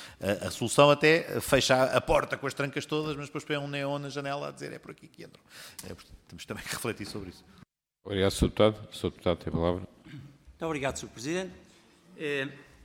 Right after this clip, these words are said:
Speaker 3: este, esta intervenção é pertinente. Antes de mais, eh, e sem prejuízo da forma como vou concluir a minha intervenção, desde já registro que o parecer, pronto, está elaborado, eh, com aquilo que, eh, é realidade. E o que é que ele quer dizer com isto?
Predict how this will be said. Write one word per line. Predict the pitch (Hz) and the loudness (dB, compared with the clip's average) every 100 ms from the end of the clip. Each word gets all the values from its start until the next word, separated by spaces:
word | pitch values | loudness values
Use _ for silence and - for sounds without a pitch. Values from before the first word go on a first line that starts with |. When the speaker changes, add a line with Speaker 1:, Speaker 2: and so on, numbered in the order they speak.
| - | -14
Speaker 3:
este, | 170 135 - 143 131 135 | -12 -10 -10 -10 -10 -14
esta | - 127 | -16 -12
intervenção | 127 117 113 110 | -12 -10 -10 -8
é | 131 | -8
pertinente. | 131 - 127 110 113 120 - - _ _ _ | -8 -8 -6 -4 -6 -10 -16 -20 _ _ _
Antes | 127 117 | -10 -8
de | 127 | -4
mais, | 131 123 92 | -2 -2 -6
eh, | 98 90 85 85 87 - | -8 -8 -10 -14 -18 -20
e | 92 | -16
sem | - 113 | -10 -10
prejuízo | 101 101 101 107 | -10 -12 -12 -12
da | 95 | -12
forma | 82 113 104 98 | -12 -12 -12 -12
como | 107 | -14
vou | 92 104 | -12 -12
concluir | 104 101 101 98 | -12 -12 -12 -12
a | |
minha | 101 104 | -12 -12
intervenção, | 98 98 101 98 123 120 | -12 -14 -14 -12 -12 -10
desde | 101 - | -12 -10
já | 107 110 - _ _ _ _ | -10 -12 -16 _ _ _ _
registro | - 101 95 104 - - | -18 -16 -14 -14 -16 -20
que | |
o | 98 | -20
parecer, | 92 104 - 104 80 | -16 -14 -12 -14 -16
pronto, | - 87 - | -18 -18 -18
está | - - 95 | -18 -14 -12
elaborado, | 90 90 90 101 92 - - - - _ | -12 -14 -12 -12 -12 -14 -20 -20 -20 _
eh, | - 85 85 | -20 -20 -20
com | 110 | -14
aquilo | 104 - 110 | -14 -12 -14
que, | - - 107 107 _ _ _ - - _ _ | -14 -12 -12 -12 _ _ _ -20 -20 _ _
eh, | - 107 95 - | -16 -12 -10 -10
é | - 127 | -8 -6
realidade. | 117 117 107 107 107 127 - 107 | -4 -6 -8 -8 -8 -8 -12 -20
E | |
o | |
que | 92 110 | -16 -16
é | |
que | - | -14
ele | 92 | -14
quer | - | -12
dizer | 95 104 | -12 -12
com | - 110 | -10 -8
isto? | 139 139 - | -8 -10 -18